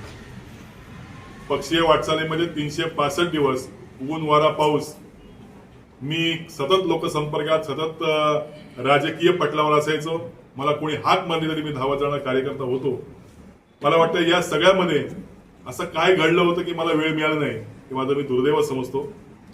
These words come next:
परंतु आता ही घटना किंवा ही जी गोष्ट झालेली आहे ती नाकारता येत नाही.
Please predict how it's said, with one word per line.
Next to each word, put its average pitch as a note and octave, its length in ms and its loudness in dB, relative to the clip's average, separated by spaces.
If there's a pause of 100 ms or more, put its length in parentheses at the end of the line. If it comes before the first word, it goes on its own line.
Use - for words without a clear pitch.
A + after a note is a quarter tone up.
(1040)
परंतु E3 200 -2
आता E3+ 160 2
ही F3 80 8
घटना E3+ 540 0
किंवा E3 220 0
ही D3 100 2
जी E3 140 -2
गोष्ट D3 260 -2
झालेली D3+ 380 6
आहे B2+ 120 2 (460)
ती C#3 40 -10
नाकारता D3 480 -2
येत D#3+ 240 0
नाही. B2 160 -2